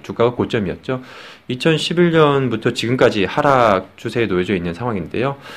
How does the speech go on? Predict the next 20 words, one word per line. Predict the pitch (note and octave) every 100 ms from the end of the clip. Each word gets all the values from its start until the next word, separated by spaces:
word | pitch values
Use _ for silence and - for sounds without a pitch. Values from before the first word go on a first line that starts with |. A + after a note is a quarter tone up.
| - -
여기서 | B2 F3 F#3
이제 | C3+
금리 | G#2+ A#2+ A#2
인하, | F#2+ F#2 F2 E2+
추가적으로 | C3 B2+ A#2 G2+
뭐 | F#2+ F2
더 | - F2+ D#2+ E2 - _ _
인하 | G2+ G2+ G2 F#2
기조로 | F#2 G2 G2
가게 | - F2+
된다라고 | G2 F2 E2+ E2
한다면 | D2+ F2+ A2
은행주는 | A2+ A#2+ A2 F#2 A2+ D#3 -
또 | C#3+
뭐 | G#2+ F2
추가적으로 | - D3 C#3 F#2+
하락을 | G2+ C3+ B2
할 | A2
수가 | - D3
있겠죠. | F#2+ D#2 - -